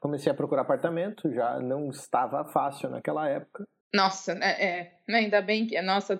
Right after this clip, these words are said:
Speaker 2: eu fico realmente com, com pena das pessoas que tão vindo agora,
Speaker 1: É,
Speaker 2: porque
Speaker 1: pois é, porque se naquela época já tava difícil, agora eu não
Speaker 2: Poxa.
Speaker 1: tenho ideia.
Speaker 2: Não, pra vocês terem noção, eu e Danilo, o primeiro, não, primeiro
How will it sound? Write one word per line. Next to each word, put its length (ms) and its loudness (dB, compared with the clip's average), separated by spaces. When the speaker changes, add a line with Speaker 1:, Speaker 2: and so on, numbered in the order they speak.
Speaker 2:
eu 200 2
fico 380 -2
realmente 560 0
com, 380 -2
com 360 2
pena 340 2
das 180 2
pessoas 320 0
que 80 -8
tão 140 2
vindo 140 4
agora, 420 2
Speaker 1:
É, 180 0
Speaker 2:
porque 160 -4
Speaker 1:
pois 200 0
é, 200 2
porque 340 -4
se 140 -2
naquela 320 2
época 180 -2
já 80 -4
tava 220 2
difícil, 420 -2
agora 560 -2
eu 80 4
não 100 4
Speaker 2:
Poxa. 240 0
Speaker 1:
tenho 120 2
ideia. 260 2
Speaker 2:
Não, 140 2
pra 120 -2
vocês 180 0
terem 340 0
noção, 840 0
eu 180 4
e 20 4
Danilo, 800 0
o 80 -12
primeiro, 540 2
não, 200 2
primeiro 480 0